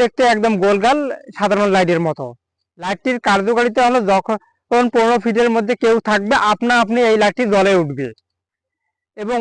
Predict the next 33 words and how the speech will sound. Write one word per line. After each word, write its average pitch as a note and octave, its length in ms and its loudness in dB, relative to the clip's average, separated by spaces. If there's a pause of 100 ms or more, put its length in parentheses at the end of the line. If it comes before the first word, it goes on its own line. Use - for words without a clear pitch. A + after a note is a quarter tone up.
ওই G#3 80 2 (100)
পনেরো A3+ 300 2
ফিটের A#3 300 0
ভিতরে A3+ 300 0
যদি G#3+ 160 0 (120)
কোনো G#3+ 140 2 (140)
লোকজন A3+ 320 2 (100)
না G#3 160 4
থাকে, A3 200 0 (680)
তাহলে G3+ 300 -4
এই G3+ 120 0
লাইটটি F#3+ 240 -2 (160)
আপনা A3+ 280 -2
আপনি G3+ 140 -4 (120)
আবার G3 240 0
নিভে F3+ 220 2
যাবে, D#3 180 -2
অর্থাৎ G3+ 200 -2 (120)
মানুষ G#3+ 180 2 (140)
দেখলেই A#3+ 380 0
জ্বলবে B3 220 2 (100)
এবং G#3+ 120 2 (140)
মানুষ G#3 240 0 (640)
না G3 200 -4
থাকলেই A#3 380 0
নিভে G3 240 2
যাবে। D3 160 0 (120)
এই F3 100 0
লাইটটির F3+ 360 -2
কার্যকারিতা E3+ 540 0
প্রধান। E3 260 -4 (760)
লাইটটির G3+ 380 -2 (120)
আরো G#3 140 2